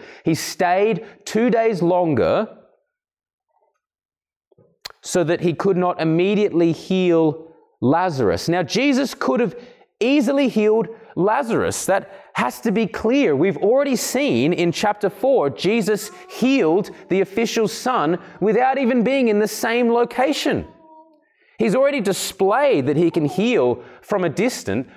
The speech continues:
but here he specifically does not do that. He remains where he is,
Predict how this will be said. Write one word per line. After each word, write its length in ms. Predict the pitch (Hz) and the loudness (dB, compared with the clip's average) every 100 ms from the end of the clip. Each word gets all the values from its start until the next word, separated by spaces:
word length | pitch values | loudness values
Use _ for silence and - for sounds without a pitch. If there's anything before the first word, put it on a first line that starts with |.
| - | -4
but 140 | 196 | -4
here 680 | - - 285 185 131 160 - - | -2 0 2 2 2 -2 -6 -4
he 100 | 208 | -4
specifically 680 | - 196 220 190 208 208 170 | -2 -4 -2 -2 0 0 -2
does 440 | - 180 202 175 | 0 0 0 0
not 320 | 196 180 139 | 0 0 -2
do 200 | 165 185 | 0 0
that. 460 | 135 92 - - _ _ _ _ _ _ _ _ _ _ _ _ _ _ _ _ _ - | 2 -2 -2 -10 _ _ _ _ _ _ _ _ _ _ _ _ _ _ _ _ _ -2
He 80 | 165 | 2
remains 580 | 170 165 170 202 214 | 2 2 0 0 0
where 140 | 185 190 | 2 2
he 340 | 185 175 151 | 2 2 2
is, 240 | 139 127 | 0 -2